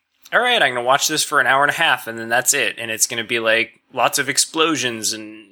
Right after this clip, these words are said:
you know, epic dialogue and whatever other bullshit they like to throw in there. And I think they just want,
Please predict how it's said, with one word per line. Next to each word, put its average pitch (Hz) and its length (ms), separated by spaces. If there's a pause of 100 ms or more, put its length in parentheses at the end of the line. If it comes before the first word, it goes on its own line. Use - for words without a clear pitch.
you 139 120
know, 123 160
epic 147 380
dialogue 123 640
and 107 180
whatever 123 280
other 120 140
bullshit 104 500
they 101 120
like 98 160
to 107 80
throw 104 300
in 98 100
there. 87 260 (540)
And 147 100
I 156 60
think 185 160
they 185 100
just 170 220
want, 135 280